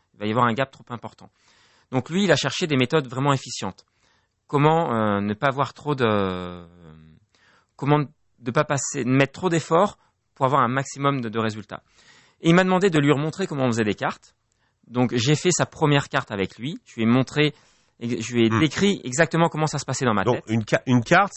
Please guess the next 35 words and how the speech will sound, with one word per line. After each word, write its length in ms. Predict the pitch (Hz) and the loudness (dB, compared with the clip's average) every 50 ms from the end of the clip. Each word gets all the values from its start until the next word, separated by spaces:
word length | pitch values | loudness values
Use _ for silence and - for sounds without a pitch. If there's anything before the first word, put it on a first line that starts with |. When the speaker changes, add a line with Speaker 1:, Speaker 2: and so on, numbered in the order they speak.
| - 107 - | -12 -14 -14
Speaker 2:
ça, 140 | - - - - | -12 -14 -14 -12
c'est 160 | - - 110 | -10 -12 -2
quoi ? 140 | - 107 92 | 0 0 0
C'est 240 | - - 101 - | 2 -2 0 0
un 80 | 98 101 | 0 2
résumé 440 | 104 123 123 107 110 131 135 143 147 | 4 2 2 4 4 4 4 4 4
de 120 | 131 131 | 2 0
cours 420 | 131 - - - 214 269 320 311 254 | -2 -2 0 4 6 6 6 6 6
ou, 240 | 165 147 135 127 | 4 6 6 6
Speaker 1:
Oui. 60 | 120 113 | 6 4
Speaker 2:
euh, 80 | 107 95 - | 2 0 0
voilà. 260 | 110 120 113 85 - - _ | 2 2 2 2 -2 -6 _
Speaker 1:
Il 140 | 139 139 | 0 0
avait 140 | 135 156 208 | 2 2 2
son 160 | 214 - 160 | 2 2 0
cours 280 | 127 - 165 196 226 202 | 0 2 2 4 4 4
et 20 | |
j'ai 320 | 151 139 147 143 135 - - _ - - | 4 4 4 4 2 0 -6 _ -20 -20
fait 160 | - - 185 175 | -6 0 2 2
une 140 | 156 143 | 4 2
carte 280 | - - - 190 - - | 0 0 -4 -6 -2 2
mentale 320 | 180 160 - - 175 165 | 0 0 2 2 -2 -2
de 40 | 151 143 | -2 -6
son 160 | - 143 127 | -6 -8 -10
cours. 280 | - - 95 - - _ _ _ _ _ _ _ _ _ _ _ _ _ _ | -10 -10 -14 -14 -14 _ _ _ _ _ _ _ _ _ _ _ _ _ _
Ensuite, 340 | - 135 143 - - 202 190 156 | -2 0 0 0 0 -2 -2 2
je 60 | 139 | 2
lui 80 | 135 | 2
ai 20 | 123 | 2
dit, 140 | 139 190 180 | 2 0 -2
tu 100 | - - | -2 -6
fais 160 | - 123 110 | -2 2 2
la 120 | 107 104 | 4 4
même 180 | 113 139 170 170 | 4 2 0 0
chose 380 | - - 160 175 185 185 180 | -4 -4 -4 -4 -4 -4 -6